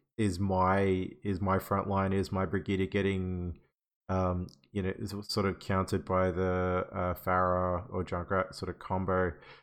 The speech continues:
and whether or not I should switch them out to, like, others. And I think it's really, really interesting to, um, to have a look at that.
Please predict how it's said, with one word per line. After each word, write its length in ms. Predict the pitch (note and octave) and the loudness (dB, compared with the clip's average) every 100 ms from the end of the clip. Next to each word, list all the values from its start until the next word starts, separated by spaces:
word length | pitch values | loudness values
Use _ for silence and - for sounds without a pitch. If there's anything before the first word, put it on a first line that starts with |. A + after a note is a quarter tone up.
| _ - | _ -4
and 260 | G2 F#2+ | -2 0
whether 200 | F#2 F#2+ F#2+ | 0 2 2
or 40 | |
not 160 | F#2+ F#2 | 2 0
I 40 | |
should 200 | - F#2 | -2 -4
switch 260 | - - - | -6 -6 -4
them 140 | F#2+ | -2
out 180 | F#2 - | -2 -2
to, 100 | G2 | -2
like, 240 | F2+ F2 F#2+ | -2 0 0
others. 300 | F#2+ F#2+ F#2 | 0 0 0
And 100 | G2 | -2
I 60 | |
think 260 | - C3 B2+ | 0 -2 -2
it's 160 | - | 0
really, 260 | G2 C3+ C3+ | 2 4 4
really 240 | A#2+ A2+ | 2 0
interesting 600 | G#2+ G2+ G#2+ G#2 F2 D#2 - _ _ _ _ - | -2 -4 -6 -4 -4 -8 -14 _ _ _ _ -6
to, 180 | F#2 F#2+ | 0 2
um, 220 | F#2 F2 | 0 0
to 120 | G#2 | 2
have 160 | G2 G2+ | 4 4
a 40 | |
look 180 | G2+ G#2 | 2 0
at 100 | G2+ | -2
that. 260 | G2 F2 | 0 -2